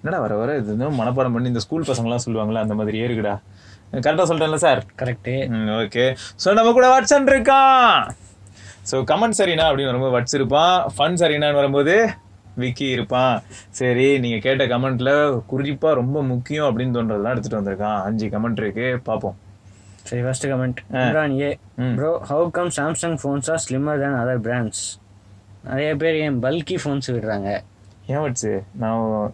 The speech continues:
Speaker 1: இது வந்து நம்ம maximum இந்த comment சரினால பாத்தீங்கன்னு வச்சுக்கோங்களேன், reference பேஸ்டா நாங்க நிறைய பேசுவோம். குறிப்பா சொல்லணும்னா, இப்ப இந்த bulky phone வருதுல வட்ஸா, நார்மலா bulky ஒரு phone இருந்தா நான் accept பண்ணிப்பேன் அப்படின்னா, நீ என்ன கே-,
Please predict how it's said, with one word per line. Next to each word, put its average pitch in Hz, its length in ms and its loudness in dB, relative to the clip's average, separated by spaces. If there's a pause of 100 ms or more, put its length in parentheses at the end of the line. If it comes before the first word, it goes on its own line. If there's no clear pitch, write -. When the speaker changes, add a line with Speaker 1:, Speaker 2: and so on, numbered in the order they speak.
Speaker 1:
இது 113 80 -6
வந்து 131 200 0
நம்ம 156 320 2
maximum 185 460 2
இந்த 175 200 2
comment 170 300 0
சரினால 147 380 2
பாத்தீங்கன்னு 123 340 0
வச்சுக்கோங்களேன், 120 500 0
reference 190 380 0
பேஸ்டா 143 320 2
நாங்க 131 160 0
நிறைய 117 260 0
பேசுவோம். 113 560 -2 (340)
குறிப்பா 196 320 2
சொல்லணும்னா, 147 240 -2
இப்ப 151 120 -2
இந்த 131 240 0
bulky 180 360 -2
phone 139 280 -2
வருதுல 117 320 0
வட்ஸா, 117 340 -2 (260)
நார்மலா 196 480 4
bulky 190 360 4
ஒரு 202 220 4
phone 185 160 0
இருந்தா 170 280 2
நான் 156 160 2
accept 160 260 0
பண்ணிப்பேன் 135 440 0
அப்படின்னா, 120 320 -2
நீ 143 120 -2
என்ன 135 220 0
கே-, 151 300 2